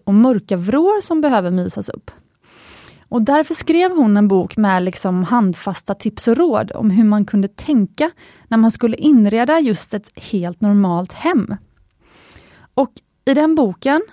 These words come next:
så ägnade hon ett helt kapitel åt färg. Hur ska man liksom göra för att sätta färg på sitt hem så det blir harmoniskt, hemtrevligt och gör att man liksom vill vara i alla rum? Och när jag läste det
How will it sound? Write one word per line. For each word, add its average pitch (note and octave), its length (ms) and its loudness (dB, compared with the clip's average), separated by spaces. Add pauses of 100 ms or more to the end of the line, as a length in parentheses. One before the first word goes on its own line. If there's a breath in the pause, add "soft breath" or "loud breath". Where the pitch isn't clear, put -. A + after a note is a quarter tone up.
(100)
så - 200 -4
ägnade G3 360 2
hon F3 240 0
ett E3+ 100 -10
helt F3+ 360 -8
kapitel F#3+ 560 -10
åt - 180 -12
färg. - 560 -6 (840 loud breath)
Hur E4 260 4
ska A3 220 -4
man F#3+ 160 0
liksom G3+ 280 2
göra A3+ 500 2
för G#3+ 140 -4
att G3 100 -6
sätta A3 280 -6
färg D4+ 480 0
på D4 220 -2
sitt C#4+ 180 -4
hem - 380 -6
så - 120 -6
det F#3+ 120 -4
blir F#3 200 -6
harmoniskt, B3 1000 2 (260 loud breath)
hemtrevligt A3+ 920 0
och G3+ 320 -2
gör F#3 320 0
att F3+ 160 -4
man F3+ 180 0
liksom F3 340 -4
vill F#3 120 -2
vara F#3+ 400 -2
i G#3 40 -2
alla G3 220 -4
rum? C#4+ 440 -4 (1000 soft breath)
Och A#3 280 0
när B3+ 160 2
jag C4+ 200 2
läste C#4+ 360 0
det A3+ 240 -4